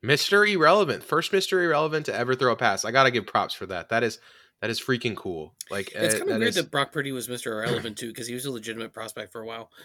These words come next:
Speaker 1: Yeah, he, he was all right.
Speaker 2: He just faded down the stretch at Iowa State. He kinda didn't grow.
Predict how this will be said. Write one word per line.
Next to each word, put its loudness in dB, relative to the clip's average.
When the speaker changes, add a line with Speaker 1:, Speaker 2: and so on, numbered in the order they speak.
Speaker 1:
Yeah, -6
he, -2
he -10
was -2
all 2
right. 2
Speaker 2:
He 2
just 0
faded -2
down 0
the -8
stretch -8
at -4
Iowa -2
State. -6
He -14
kinda -4
didn't -8
grow. -8